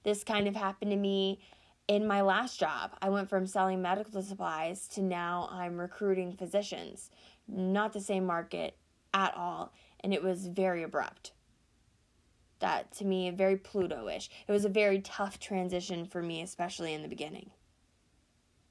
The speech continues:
So you might still be wondering, "Okay, you've given me all this information, but how can I make my chart? Well, how do I start?" Well, to begin,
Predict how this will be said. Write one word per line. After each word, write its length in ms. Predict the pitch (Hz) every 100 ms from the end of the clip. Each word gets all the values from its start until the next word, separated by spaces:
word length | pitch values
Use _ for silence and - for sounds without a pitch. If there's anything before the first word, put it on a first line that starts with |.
| _ _ _ _ _ _ - - - - -
So 140 | -
you 160 | 254 262
might 240 | 262 277
still 220 | - 269 233
be 140 | 233
wondering, 440 | 190 175 160 151
"Okay, 200 | 175 190
you've 180 | 180 190
given 220 | 214 220
me 120 | 240 220
all 120 | 196
this 180 | 196 196
information, 720 | 185 175 165 185 180 160 185 - - -
but 120 | -
how 500 | 202 214 233 240 240 -
can 200 | 233 202
I 560 | 190 190 185 185 - _ _ _ _ -
make 360 | 196 196 -
my 160 | 190 175
chart? 500 | - 226 - - - -
Well, 140 | 202
how 140 | 208
do 100 | 214
I 80 | 196
start?" 480 | 190 - - - - _ _ - -
Well, 120 | 202 196
to 100 | 208
begin, 480 | 196 175 175 254